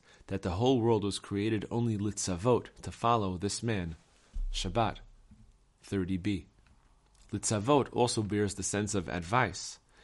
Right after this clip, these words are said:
In other words, the whole world was only created to advise this man. For the six hundred and thirteen mitzvot are referred to in the Zohar as six hundred and thirteen pieces of advice,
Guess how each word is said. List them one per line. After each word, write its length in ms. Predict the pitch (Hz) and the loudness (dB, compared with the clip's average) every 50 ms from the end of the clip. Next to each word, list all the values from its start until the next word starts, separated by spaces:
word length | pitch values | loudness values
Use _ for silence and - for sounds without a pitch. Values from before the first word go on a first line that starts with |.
| - - - - | -20 -20 -14 -8
In 120 | - 98 | -4 0
other 240 | 101 127 143 135 117 | 2 4 4 4 2
words, 320 | 98 90 85 82 80 - | 2 0 -2 -4 -4 -4
the 100 | - 101 | -4 -4
whole 260 | 90 101 123 143 147 117 | -4 -2 0 2 2 2
world 280 | 104 110 104 98 92 | 2 0 0 0 -2
was 160 | 95 90 - | -2 -4 -4
only 260 | - - 123 127 135 139 | -2 0 2 2 2 2
created 460 | - - 123 117 107 98 92 95 90 | 0 0 0 0 2 2 0 -2 -2
to 140 | - 98 95 | -2 -2 0
advise 500 | 95 87 92 113 117 131 131 117 101 82 | 0 2 2 2 4 4 2 2 0 -2
this 240 | - 95 - - | -2 -4 -2 -2
man. 320 | 117 117 110 95 87 76 - - _ _ _ _ _ _ _ _ _ - - _ | 0 0 0 0 -2 -6 -8 -14 _ _ _ _ _ _ _ _ _ -20 -20 _
For 200 | _ - - 107 | _ -4 -2 0
the 80 | 95 95 | 0 2
six 300 | 95 - - 127 - - | 2 2 0 0 0 0
hundred 300 | 123 123 117 104 107 107 | 0 0 2 0 0 -2
and 140 | 107 98 - | -2 -2 -2
thirteen 440 | - 117 110 110 - 107 104 101 107 | -2 -2 -2 0 -2 -2 0 0 0
mitzvot 420 | 135 135 - - - 90 90 95 - - | 0 -2 -2 -4 -4 -4 -4 -6 -6 -4
are 160 | - 95 95 | -2 0 0
referred 400 | 90 87 - - - 120 123 120 | 0 -2 -2 -2 0 0 0 0
to 140 | - 110 104 | -2 -4 -2
in 80 | 98 95 | -2 -2
the 40 | |
Zohar 540 | 92 82 101 113 120 113 95 90 85 90 90 - _ _ - - - - _ - | -2 0 0 2 2 2 0 -2 -4 -4 -6 -10 _ _ -20 -20 -20 -20 _ -10
as 140 | - 92 | -6 -4
six 300 | - - - 123 117 - | -4 -2 0 0 0 0
hundred 300 | - 123 120 113 107 104 | 0 0 0 0 -2 -4
and 140 | 107 104 92 | -4 -6 -4
thirteen 420 | - 113 107 101 - - 110 104 98 | -4 -4 -4 -4 -4 -4 -4 -4 -4
pieces 340 | - - 120 110 - 107 98 | -4 -4 -2 -2 -2 -2 -2
of 140 | 104 92 90 | -2 -2 -2
advice, 580 | 87 82 85 123 117 101 90 - - - - | -2 0 2 4 4 2 0 -4 -10 -12 -14